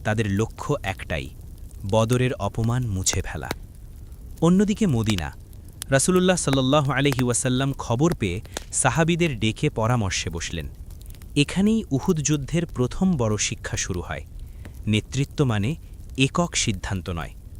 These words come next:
বরং পরামর্শ। কেউ বললেন,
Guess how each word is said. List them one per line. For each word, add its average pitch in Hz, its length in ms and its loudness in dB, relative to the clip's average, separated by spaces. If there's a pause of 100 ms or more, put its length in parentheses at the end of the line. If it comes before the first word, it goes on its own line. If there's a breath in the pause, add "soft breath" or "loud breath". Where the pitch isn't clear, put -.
(140)
বরং 101 300 2 (340)
পরামর্শ। 107 540 2 (840)
কেউ 196 180 8
বললেন, 196 400 4